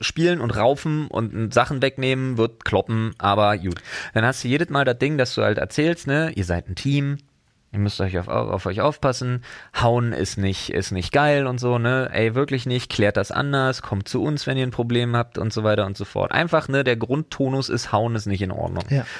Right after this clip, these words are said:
Speaker 1: So, sehe ich auch voll ein. Nu hat sich allerdings Folgendes zugetragen.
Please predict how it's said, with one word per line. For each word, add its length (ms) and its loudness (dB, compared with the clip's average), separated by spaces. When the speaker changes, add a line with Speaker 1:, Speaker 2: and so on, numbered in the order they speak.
Speaker 1:
So, 320 0
sehe 220 2
ich 100 -2
auch 120 0
voll 280 0
ein. 260 -4
Nu 520 2
hat 220 2
sich 180 -2
allerdings 360 2
Folgendes 560 0
zugetragen. 720 -4